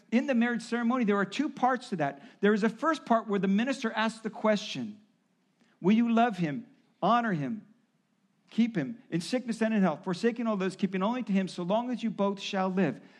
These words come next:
He asks those questions because in the pa-, in the presence of God, you are making a promise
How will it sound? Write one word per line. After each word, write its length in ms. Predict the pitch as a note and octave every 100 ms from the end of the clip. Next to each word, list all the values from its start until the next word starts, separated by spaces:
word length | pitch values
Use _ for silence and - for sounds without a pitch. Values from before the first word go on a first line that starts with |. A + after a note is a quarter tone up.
| _
He 140 | G3+ C4+
asks 280 | C#4+ -
those 180 | B3+ A3+
questions 400 | - C#4 C4+ G#3
because 340 | F#3+ G3+ A3+ G#3
in 80 |
the 60 | G#3+
pa-, 300 | - A#3+ C4
in 120 | A#3 G#3+
the 80 |
presence 500 | G#3+ G#3 C4 C4+ B3+
of 160 | A3+ F#3
God, 300 | A#3 A3+ G3+ - _
you 220 | F3+ D#4+
are 80 | C#4+
making 320 | A3+ A#3 A#3+
a 60 | A#3
promise 800 | - C#4+ D#4+ D4 C3+ - -